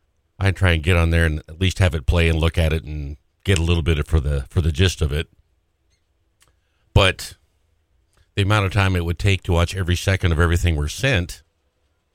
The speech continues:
would be a lot. And then that guy sent me the Aaron Watson song a couple weeks ago, and I didn't play it because it's not on the charts, but I play Sheryl Crow, so I have been labeled a closet liberal.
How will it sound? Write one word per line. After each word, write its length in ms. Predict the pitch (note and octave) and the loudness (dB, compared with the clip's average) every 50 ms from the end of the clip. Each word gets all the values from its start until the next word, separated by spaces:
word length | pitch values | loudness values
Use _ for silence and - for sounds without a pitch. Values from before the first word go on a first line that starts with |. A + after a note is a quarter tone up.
| _ _ _ _ _ _ _ _ _ _ _ _ _ _ _ _ | _ _ _ _ _ _ _ _ _ _ _ _ _ _ _ _
would 140 | - F2+ D#2+ | -2 0 2
be 120 | C2+ F2+ E2+ | 4 4 4
a 80 | D#2+ | 4
lot. 240 | D#2 D2 C2+ C2 - - _ _ _ _ _ _ _ _ _ _ _ _ _ _ _ _ _ _ _ _ _ _ _ _ _ _ _ _ _ _ _ _ _ _ _ _ _ _ _ _ _ _ _ _ _ _ _ _ _ _ _ _ _ _ _ _ _ _ _ _ - - _ _ - | 4 2 0 0 -4 -8 _ _ _ _ _ _ _ _ _ _ _ _ _ _ _ _ _ _ _ _ _ _ _ _ _ _ _ _ _ _ _ _ _ _ _ _ _ _ _ _ _ _ _ _ _ _ _ _ _ _ _ _ _ _ _ _ _ _ _ _ -20 -20 _ _ -4
And 180 | D#2+ F2 F2+ F2+ | -2 0 2 2
then 120 | F2 E2+ | 2 2
that 140 | F2+ F2 D#2 | 2 2 2
guy 200 | D2+ F#2 F#2 F#2 | 2 2 2 2
sent 300 | E2+ - - G2+ F#2+ E2+ | 0 0 -2 -2 -2 0
me 140 | G2 F#2+ F2+ | -2 -2 0
the 260 | D#2+ D#2+ E2 - - | 0 -2 -4 -2 -2
Aaron 240 | G2 F#2 F2+ E2+ E2 | 0 0 2 2 2
Watson 380 | E2 E2+ F#2 F2+ - F#2 F2 | 2 2 0 0 -2 -4 -4
song 320 | - - F#2 F2 E2 E2+ D#2+ | -2 -2 0 0 0 0 -2
a 60 | D#2 | -2
couple 280 | - - E2 - F2 | -2 0 0 2 2
weeks 240 | D#2+ F#2 F#2 - - | 2 2 0 -2 -4
ago, 320 | F2 E2 F#2 F2+ F#2 F#2 F2+ | -2 0 2 2 2 2 2
and 100 | E2+ D#2+ | 0 0
I 60 | E2 | -2
didn't 240 | E2+ F#2 D#2+ F2 E2+ | -2 -2 -2 0 2
play 260 | - - F#2+ F#2+ F#2+ | 2 2 4 2 2
it 120 | F#2 D2 | 0 -2
because 360 | C2 E2 - - F2+ E2+ D2+ | -6 -8 -4 0 0 0 0
it's 160 | C#2+ C#2+ - - | -2 -6 -6 -2
not 160 | F2 F2 F2 | 0 0 2
on 140 | E2+ E2 D#2+ | 2 0 -2
the 80 | D#2 | -2
charts, 380 | - - G2 F#2+ F#2 D#2+ - - | 0 0 2 2 2 0 -2 -4
but 120 | - E2 | -2 -2
I 80 | - E2 | -2 -2
play 220 | - - F2 E2+ | -2 0 0 0
Sheryl 360 | E2+ - - F2 E2 D#2+ D#2 | 0 0 -2 -2 -2 -2 -2
Crow, 420 | - - G2 F#2 F2+ F2 F2 E2+ - - _ _ _ _ _ _ _ | -2 -2 0 0 2 2 0 -2 -4 -6 _ _ _ _ _ _ _
so 640 | - - - G2 F2+ E2+ D#2+ D#2+ D#2+ D#2+ D#2+ D#2+ | -12 -6 -2 0 0 0 0 0 -2 -2 -4 -4
I 160 | A1 D2 E2 | -6 -4 -2
have 120 | E2+ E2 C#2 | -2 -2 0
been 160 | D#2+ E2+ E2 | 0 0 0
labeled 360 | D#2+ E2 F2 D#2 E2+ E2 D2 | 2 0 0 0 0 0 -2
a 60 | D#2 | -2
closet 540 | D2+ - - - F2 F2+ F2+ F2+ E2 F#2 D#2+ | -6 -6 -4 0 2 2 2 2 0 -4 -6
liberal. 540 | E2+ E2+ F#2 D#2+ B1+ C#2+ D2 C2 B1+ - - | -2 -2 -2 -2 0 -2 -4 -4 -6 -8 -14